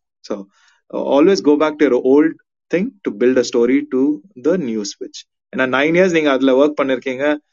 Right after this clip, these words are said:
சடனா மூவ் பண்ணீங்கன்னா, they might, you will go and say, "எனக்கு இன்ட்ரெஸ்ட் இல்ல, அதனால." No, don't say that.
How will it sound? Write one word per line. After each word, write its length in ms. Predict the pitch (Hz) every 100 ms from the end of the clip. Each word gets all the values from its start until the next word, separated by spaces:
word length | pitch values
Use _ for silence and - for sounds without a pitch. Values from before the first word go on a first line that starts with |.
| _
சடனா 320 | - 131 147 160
மூவ் 160 | 147
பண்ணீங்கன்னா, 360 | 139 131 131 147
they 160 | 135 127
might, 220 | 131 131 - 131 117 - 139
you 140 | 143
will 140 | 139 135
go 100 | 151
and 120 | 139
say, 120 | 151
"எனக்கு 260 | 139 127 131
இன்ட்ரெஸ்ட் 380 | 135 147 131 127
இல்ல, 140 | 127 127
அதனால." 440 | 120 127 123 127
No, 160 | 123 127 113
don't 220 | 139 139 131
say 100 | 120
that. 180 | 131